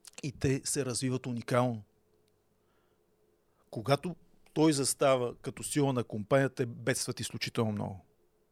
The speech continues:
Бедстват и цялата идея на, и цялата мисия тотално е загубена. Те са загубили пътя. Но ето ролята на визионера. Поставя се, взима смелите решения. Не са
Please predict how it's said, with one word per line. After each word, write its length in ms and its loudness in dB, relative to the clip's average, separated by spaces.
Бедстват 680 0
и 120 -4
цялата 460 6
идея 420 4
на, 380 0
и 120 -2
цялата 460 6
мисия 340 -4
тотално 520 -4
е 40 0
загубена. 500 0
Те 100 -2
са 120 -2
загубили 480 -4
пътя. 380 -6
Но 160 0
ето 200 6
ролята 320 6
на 60 2
визионера. 500 0
Поставя 560 -2
се, 120 -4
взима 300 -2
смелите 520 0
решения. 520 -2
Не 140 -2
са 340 0